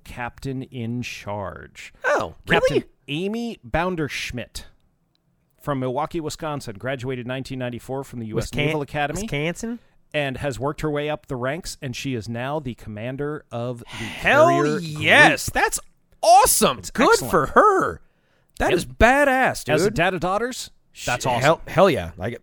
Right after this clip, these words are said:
Speaker 2: I got three, too. Let's, let's do
Speaker 1: Yep.
Speaker 2: this. I
Speaker 1: So
Speaker 2: love
Speaker 1: I,
Speaker 2: it.
Speaker 1: I like
Speaker 2: Love
Speaker 1: where
Speaker 2: it.
Speaker 1: you went with the disco ball.
Speaker 2: Yeah, I figured it was, it was,
Speaker 1: That's,
Speaker 2: that
Speaker 1: it's
Speaker 2: seems
Speaker 1: not far off.
Speaker 2: I mean,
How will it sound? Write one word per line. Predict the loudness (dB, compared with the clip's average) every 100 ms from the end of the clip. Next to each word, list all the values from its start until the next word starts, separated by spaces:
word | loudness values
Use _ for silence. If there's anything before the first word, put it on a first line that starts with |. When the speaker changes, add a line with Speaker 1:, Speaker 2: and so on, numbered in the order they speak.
| -12
Speaker 2:
I | -4
got | -4 -2
three, | -2 2
too. | 2 0 -2
Let's, | -4 -2
let's | -4 -4
do | -4 2
Speaker 1:
Yep. | 2
Speaker 2:
this. | 0 -6
I | -4
Speaker 1:
So | 4 4
Speaker 2:
love | 4
Speaker 1:
I, |
Speaker 2:
it. | 0 -4 -4
Speaker 1:
I |
like | 2 6
Speaker 2:
Love | 6
Speaker 1:
where | 4
Speaker 2:
it. |
Speaker 1:
you | 0
went | -2 -4
with | -8 -8
the |
disco | -6 -6 -4 -8
ball. | -2 -2 -2 -6 -4
Speaker 2:
Yeah, | -2
I | -2
figured | -2 -2 -2
it | -2
was, | -4 -8 -16
it | -8 -6
was, |
Speaker 1:
That's, | -4 -6 -12 -12
Speaker 2:
that |
Speaker 1:
it's | -10 -8
Speaker 2:
seems | -8 -8 -4 -4 -2
Speaker 1:
not | -4 -4 -6 -8
far | -8 -6 -6
off. | -6 -8 -12 -20 -20 -20 _ _ _ _ _ _ _
Speaker 2:
I | 0
mean, | 2 0 0 -4 -8